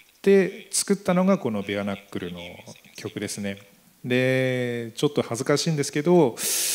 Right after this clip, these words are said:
あの、<laughs> 当時に、あの、流行っていたいろんなハウスミュージックとかテクノミュージックの影響がものすごく強くて、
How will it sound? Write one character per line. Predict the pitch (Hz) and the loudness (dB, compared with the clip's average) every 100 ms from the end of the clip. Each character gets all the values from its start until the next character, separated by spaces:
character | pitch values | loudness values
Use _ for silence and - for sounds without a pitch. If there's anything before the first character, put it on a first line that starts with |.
| - - - | -4 -6 -6
あ | 135 120 | -4 -2
の、 | 117 113 113 110 110 | 0 0 0 -2 -2
<laughs> | - - - - 113 - - 175 151 - 190 247 - - | -2 -2 -4 -4 -10 -10 -12 -12 -12 -14 -14 -14 -12 0
当 | 147 127 | 4 4
時 | 113 104 | 0 -6
に、 | 107 113 104 | -4 -2 -2
あ | 90 117 | -4 -8
の、 | 104 95 | -8 -4
流 | 120 | -2
行 | |
っ | 107 | -2
て | - | -6
い | 98 | -8
た | 101 98 | -6 -4
い | |
ろ | 107 | -6
ん | 107 | -6
な | 98 | -6
ハ | 107 | -6
ウ | |
ス | 95 104 | -6 -8
ミ | |
ュ | 98 | -12
ー | |
ジ | 92 | -14
ッ | - | -16
ク | |
と | - 110 | -10 -2
か | 131 | -2
テ | 107 107 | -2 -4
ク | |
ノ | 104 | -4
ミ | 107 | -4
ュ | |
ー | 101 | -6
ジ | |
ッ | - | -8
ク | 98 | -8
の | 98 | -2
影 | 131 131 | 0 0
響 | 135 123 | 0 0
が | 120 | 0
も | 117 120 120 123 | -4 -8 -6 -2
の | 123 | -2
す | 123 | 0
ご | 120 | -4
く | 110 95 | -4 -12
強 | - - 107 98 | -10 -6 -6 -6
く | - | -10
て、 | - 104 95 90 | -8 -6 -4 -8